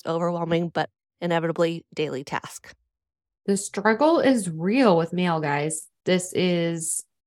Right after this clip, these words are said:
Speaker 2: something that lots and lots and lots of people deal with. So if you are struggling with mail, know that you are not alone. And if you need, you know, more guidance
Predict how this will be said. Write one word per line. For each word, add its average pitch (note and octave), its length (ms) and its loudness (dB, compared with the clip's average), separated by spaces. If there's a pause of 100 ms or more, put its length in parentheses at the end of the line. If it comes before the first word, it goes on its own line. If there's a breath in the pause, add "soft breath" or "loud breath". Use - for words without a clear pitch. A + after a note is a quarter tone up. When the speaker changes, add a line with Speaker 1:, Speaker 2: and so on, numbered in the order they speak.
(200)
Speaker 2:
something F#3+ 340 0
that E3+ 280 -4 (100)
lots E3 640 -2
and E3+ 220 -8
lots E3 280 -6
and D#3 160 -8
lots F3 220 -2
of F3 80 -12
people E3 400 -6 (120)
deal F3 220 0
with. - 200 -2
So E3+ 200 -2
if - 300 -6
you G3 460 4 (260 soft breath)
are E3 100 -4
struggling C#4+ 440 0
with C#4+ 180 -6
mail, C4+ 420 -2
know F3 240 -2
that E3+ 160 -4
you E3+ 420 -4
are E3 140 -6
not D#3+ 380 -4
alone. A#3+ 500 0 (540 loud breath)
And F3 580 0 (140)
if F3+ 340 -2
you F3+ 600 0 (360)
need, G3 560 4
you F#3+ 180 0
know, F3+ 120 2
more E3+ 200 -4
guidance A3 580 -2